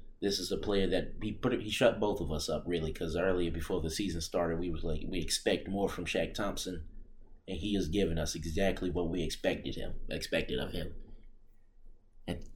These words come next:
right now, Shaq Thompson is, a lot of people would say it's Brian Burns, but Shaq Thompson is the best player on this defense. There's, with no doubt about it, he's the only player on this defense that has played great consistently every single game.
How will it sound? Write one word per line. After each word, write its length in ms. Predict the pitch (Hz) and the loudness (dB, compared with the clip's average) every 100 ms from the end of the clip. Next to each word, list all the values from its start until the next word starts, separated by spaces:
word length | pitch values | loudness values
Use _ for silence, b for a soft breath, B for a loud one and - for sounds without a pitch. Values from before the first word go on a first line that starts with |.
| - 98 | -2 4
right 160 | 87 | 4
now, 120 | 95 | 4
Shaq 280 | 85 - - | 4 2 2
Thompson 340 | 95 92 92 92 | 2 2 4 4
is, 180 | 92 - b b | 4 2 b b
a 120 | - 104 | 8 12
lot 120 | 117 | 12
of 40 | 120 | 10
people 220 | 98 95 101 | 4 0 2
would 180 | 101 | 2
say 180 | - 95 | 6 6
it's 100 | 90 | 6
Brian 380 | 82 92 95 92 | 6 8 10 8
Burns, 240 | 92 92 82 | 8 6 4
but 140 | 82 | 2
Shaq 280 | - 98 95 | 4 6 6
Thompson 400 | 101 90 80 85 | 4 4 2 -2
is 100 | 78 | 0
the 80 | 82 | 0
best 260 | 78 78 - | 0 -2 -2
player 260 | 87 78 | -2 0
on 140 | 76 76 | 0 0
this 160 | 71 | -2
defense. 540 | 76 - - - - - - - | -2 -2 -4 -6 -6 -8 -14 -8
There's, 240 | 85 80 - | -4 -2 -2
with 180 | 92 | -2
no 220 | 101 104 107 | 2 6 8
doubt 240 | 98 87 | 8 8
about 300 | 80 78 69 | 6 6 6
it, 80 | 78 | 6
he's 220 | 95 80 | 4 4
the 60 | 87 | 4
only 200 | 82 78 | 2 2
player 300 | 85 80 73 | 2 4 4
on 160 | 80 | 2
this 180 | 73 73 | 0 0
defense 380 | 87 82 67 - | 0 0 -2 -4
that 180 | 80 78 | -2 -2
has 120 | - | -2
played 320 | - 85 76 | 0 0 0
great 340 | 82 80 - - | 0 0 0 -2
consistently 1000 | - - - - 90 - - 80 71 82 | -4 -2 0 2 0 -2 -4 -4 -2 0
every 260 | 80 87 | 0 -2
single 280 | - 80 78 | -2 -2 0
game. 280 | 73 71 | 0 -4